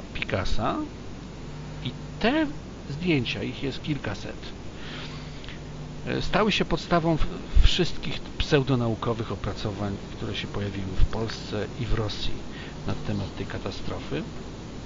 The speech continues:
Na jej podstawie pan Amielin narysował,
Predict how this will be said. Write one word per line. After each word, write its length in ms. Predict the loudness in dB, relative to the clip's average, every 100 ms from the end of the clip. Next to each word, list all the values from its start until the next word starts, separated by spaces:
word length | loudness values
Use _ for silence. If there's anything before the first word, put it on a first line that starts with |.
| -10 -8 -4 0
Na 60 | 4
jej 120 | 4
podstawie 480 | 4 2 0 2 2
pan 200 | 2 2
Amielin 400 | 2 2 4 6
narysował, 680 | 6 6 6 6 4 -2